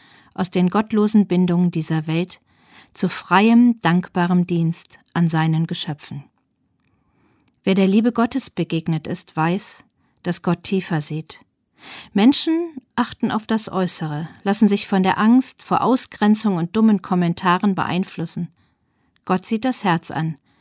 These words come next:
sieht das Gute, liebt unser Gelingen.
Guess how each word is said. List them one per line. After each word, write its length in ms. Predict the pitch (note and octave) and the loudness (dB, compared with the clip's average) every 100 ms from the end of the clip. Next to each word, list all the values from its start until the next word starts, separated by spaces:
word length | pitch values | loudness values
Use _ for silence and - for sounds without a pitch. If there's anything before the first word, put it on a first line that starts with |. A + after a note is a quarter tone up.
| - - - | -20 -18 -12
sieht 220 | - C4 C#4 | -2 0 2
das 200 | B3+ - | 2 0
Gute, 320 | G#3 G#3 G#3 | -2 0 0
liebt 380 | F#3+ A#3+ - - | 2 0 -2 2
unser 260 | G#3+ G#3 | 4 4
Gelingen. 540 | G#3 G#3 G3+ F#3 E3 | 2 2 2 2 0